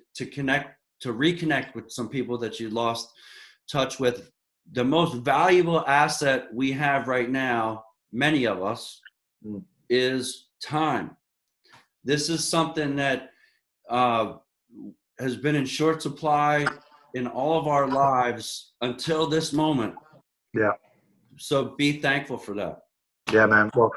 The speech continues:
Speaker 2: G, it's great to connect with you, and thank you for getting a word in with me and sending love to your family and everyone up on the Cape, man.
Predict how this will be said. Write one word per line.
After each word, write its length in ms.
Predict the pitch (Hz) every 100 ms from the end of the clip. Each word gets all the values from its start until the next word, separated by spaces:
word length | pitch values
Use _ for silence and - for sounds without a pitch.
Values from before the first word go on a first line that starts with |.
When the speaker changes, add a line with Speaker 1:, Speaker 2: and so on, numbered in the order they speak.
| - - - _
Speaker 2:
G, 440 | - 139 143 139 - -
it's 160 | - 131
great 200 | - 135
to 80 | 135
connect 280 | 135 123 -
with 140 | 113
you, 140 | 117 117
and 100 | 110
thank 220 | 127 127
you 80 | 120
for 140 | 120
getting 280 | 113 117 113
a 60 | 110
word 240 | 113 110
in 80 | 113
with 180 | 110 -
me 300 | 113 110 107 - - - -
and 200 | 113 110
sending 320 | 127 113 113
love 180 | 117 117
to 100 | 120
your 180 | 110 104
family 640 | - 117 113 113 113 110 - _ -
and 100 | 110
everyone 340 | 113 113 113
up 120 | 110
on 100 | 110
the 100 | 104
Cape, 300 | 98 113 110 -
man. 280 | 113 110